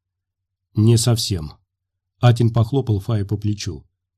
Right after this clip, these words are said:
«Рано или поздно мне придётся разобраться самому». Фай посмотрел на Сева и получил в ответ пустой взгляд, в котором даже не было враждебности, просто полное отсутствие дружелюбия.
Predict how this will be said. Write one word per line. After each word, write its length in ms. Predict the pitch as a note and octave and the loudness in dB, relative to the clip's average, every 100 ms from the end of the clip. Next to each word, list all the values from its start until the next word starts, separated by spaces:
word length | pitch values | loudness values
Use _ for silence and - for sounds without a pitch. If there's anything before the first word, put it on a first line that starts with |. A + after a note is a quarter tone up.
| _ | _
«Рано 320 | B2 C3+ C3+ C3+ | -2 0 2 2
или 140 | B2+ | 0
поздно 400 | A#2+ D3 G2 F#2 | 0 0 0 0
мне 220 | F#2+ A2+ | 2 0
придётся 480 | G#2+ A#2 B2+ A2+ G2 | 2 2 0 -2 -6
разобраться 520 | F2+ F#2+ G2 F2 - | -4 -2 -2 -2 -6
самому». 560 | - F#2+ F2 D#2+ C#2 _ _ _ _ _ _ _ _ _ _ | -8 -6 -6 -10 -14 _ _ _ _ _ _ _ _ _ _
Фай 260 | - D3+ D3 | -4 0 2
посмотрел 520 | C3 A#2 C3 C#3+ C#3+ | 0 0 -2 0 -2
на 160 | B2+ A#2 | -2 -4
Сева 300 | - C#3+ C3+ | -4 -4 -4
и 180 | C3+ | -6
получил 440 | A#2 A#2+ A#2+ C#3+ A#2+ | -2 -2 -2 -2 -2
в 60 | |
ответ 360 | A2 A2+ B2+ A#2+ | -2 -2 -4 -2
пустой 340 | A#2+ A#2 B2+ | -4 -2 -2
взгляд, 380 | G2+ G2+ B2 G2+ | -2 -2 -2 -4
в 80 | - | -4
котором 360 | G#2 G2+ A#2 A2 | -6 -2 2 2
даже 240 | A#2 A2+ | 2 2
не 140 | A#2 | 2
было 200 | A2+ G#2+ | 2 -2
враждебности, 800 | G#2 A2+ A2 B2 F2 D#2 - C#2 _ _ _ _ - | -2 -2 -2 -4 -6 -10 -14 -18 _ _ _ _ -4
просто 340 | C#3+ A#2+ C3 | 0 0 0
полное 460 | A#2 D3 D3+ C#3 C3+ | -2 0 0 0 -2
отсутствие 720 | - A#2 - A#2+ A#2 - G2+ | -4 -6 -4 -6 -6 -6 -2
дружелюбия. 720 | G2+ G2 F#2+ E2 D2 C2+ | -2 -2 -4 -6 -12 -16